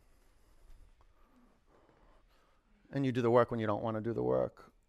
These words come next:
And there's no, and there's no fear of time of, of what you aspire to, you know, what you're working for, what you aspire to, to have happen.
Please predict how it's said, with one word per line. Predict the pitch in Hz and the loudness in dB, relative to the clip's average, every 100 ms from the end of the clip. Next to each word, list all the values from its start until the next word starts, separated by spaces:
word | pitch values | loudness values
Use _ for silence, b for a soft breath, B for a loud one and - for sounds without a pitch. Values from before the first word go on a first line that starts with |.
| _ _ - | _ _ -6
And | 147 | 2
there's | 160 156 | 2 4
no, | 180 165 160 | 6 6 4
and | 160 | 0
there's | 151 139 | 0 2
no | 147 131 | 0 0
fear | - 147 131 | 0 2 2
of | 107 | 2
time | 139 139 131 113 | -2 0 0 0
of, | 107 98 | -2 -4
of | 127 110 | -4 -2
what | 113 131 123 | 6 6 6
you | 120 | -2
aspire | 107 - - 123 131 127 | -2 -4 6 8 8 6
to, | 120 - 123 - b b b b | 0 -6 -6 -8 b b b b
you | 117 | -6
know, | 117 113 | -2 2
what | 117 | 0
you're | 123 | 0
working | 107 117 113 120 | 4 4 4 -2
for, | - 117 117 123 127 - | -6 2 4 4 2 -4
what | - 117 | -6 -4
you | 117 | -2
aspire | 110 120 113 117 | -2 4 4 4
to, | - 131 | 0 -6
to | 117 | -2
have | 113 113 101 | 0 2 2
happen. | 120 127 - 98 | 2 2 0 -14